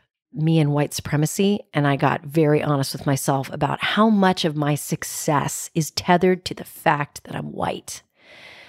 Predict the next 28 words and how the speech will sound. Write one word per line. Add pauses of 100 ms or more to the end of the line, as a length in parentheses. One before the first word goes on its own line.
(260)
Doors
fly
open
for
me. (140)
People
far
more
talented
and
skilled
than
I
am (460)
don't
even
make
it
into
the
room
because
of
the
color
of
their
skin.